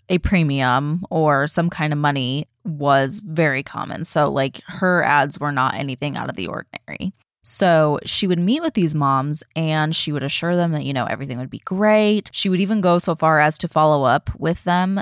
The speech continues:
and write them a letter a few days later to give the update that the baby was safe and all of that. And most of the time with these situations, the moms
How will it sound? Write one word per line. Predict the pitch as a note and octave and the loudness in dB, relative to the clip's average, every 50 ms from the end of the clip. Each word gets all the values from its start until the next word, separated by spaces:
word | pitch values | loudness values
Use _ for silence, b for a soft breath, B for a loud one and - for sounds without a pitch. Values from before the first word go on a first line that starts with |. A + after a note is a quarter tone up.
| - _ - | -6 _ -4
and | E3+ E3 D#3 D#3 D3+ D3+ | -2 -2 0 -2 -2 -2
write | D3 C#3+ D3 | -2 -2 -2
them | - D#3 D3+ | -2 -2 0
a | D3 C#3 | 0 0
letter | C3+ B2+ C3 C#3+ D#3 | 2 2 2 4 4
a | E3 | 2
few | D#3+ - - D3 | 2 0 -4 -2
days | C#3+ C#3+ C#3 C#3 - | 0 0 0 0 0
later | C#3 C3 C#3 C#3 D3 D#3+ | 0 0 0 0 0 0
to | - - D3+ | 0 0 0
give | D#3+ D#3 | -2 0
the | - C#3 | 0 0
update | - - - - - D3+ D3+ | 0 0 0 0 -2 -4 -4
that | - D#3 | -4 -8
the | - | -8
baby | - - C#3 C#3 C#3 C3+ | -6 -4 -2 -2 -2 -2
was | B2+ C3 - | -2 2 2
safe | - - E3+ E3+ E3 D#3+ D#3 - - | 4 4 4 4 2 0 0 -2 -6
and | - C#3 C#3 | -6 -4 -4
all | B2+ B2+ B2+ | -4 -4 -4
of | C3 C3+ | -4 0
that. | D3 D#3 D#3 D3+ D#3 - - - _ | 2 4 4 4 2 0 -4 -6 _
And | D#3+ D#3+ D#3 D3 C#3+ C#3 - | 0 2 4 4 2 0 0
most | - F#3 F#3+ F#3+ - | 2 2 2 2 2
of | A3 | 0
the | F#3 G3+ | 0 2
time | E3 D3+ D3+ | 2 2 2
with | D3 D3 - | 0 -2 -2
these | D3+ D3 C#3+ | -2 -4 -2
situations, | - C#3 - - C#3 C3+ C3+ C#3+ - - C#3+ C3+ C3+ C3 C3+ C3+ C#3+ D3+ - - - | -2 -4 -4 -4 -4 -2 -2 -2 -2 -2 -2 -2 -4 -4 -6 -4 -6 -6 -8 -8 -12
the | - D#3 E3 | -2 0 0
moms | D#3+ D3+ D3 C#3 C#3 C#3 C#3+ D3 C#3+ - - | 2 4 4 4 4 4 2 0 -2 -2 -4